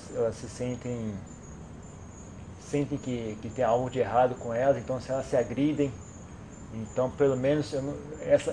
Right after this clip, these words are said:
essa bondade eu tenho aqui, eu tô, tô me autoflagelando. Só que isso também gera dor e sofrimento e agita a mente.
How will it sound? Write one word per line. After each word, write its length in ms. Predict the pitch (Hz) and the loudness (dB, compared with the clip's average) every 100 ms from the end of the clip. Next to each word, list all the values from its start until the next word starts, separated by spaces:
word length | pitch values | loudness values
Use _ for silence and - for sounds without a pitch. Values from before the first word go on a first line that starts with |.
| 143 | -2
essa 260 | 135 143 156 | 0 4 4
bondade 540 | 135 123 117 135 135 | 4 4 6 6 6
eu 40 | 139 | 2
tenho 320 | 123 123 107 | 0 -2 -2
aqui, 160 | 98 | -6
eu 120 | 113 101 | -6 -4
tô, 280 | 120 117 110 | 0 0 -2
tô 80 | - | -6
me 100 | 120 | 2
autoflagelando. 880 | 123 127 - 131 120 110 113 101 - - - - - - - - - - - - - - - - - - - - - - - | 4 4 2 -2 -2 -4 -4 -4 -10 -12 -12 -14 -14 -14 -14 -14 -14 -14 -14 -14 -14 -14 -16 -16 -16 -14 -14 -14 -16 -14 -14
Só 180 | - 117 | -2 0
que 160 | 117 135 | 2 0
isso 200 | 147 - | 0 2
também 260 | 156 170 | 2 4
gera 200 | 147 156 | 6 8
dor 280 | 160 143 165 | 8 6 4
e 40 | 151 | 4
sofrimento 540 | 156 - 156 151 147 | -2 -4 -2 -2 -2
e 160 | 123 127 | 0 4
agita 460 | 123 117 156 - | 2 0 -4 -2
a 20 | |
mente. 500 | 104 95 90 - - | -4 -6 -10 -10 -12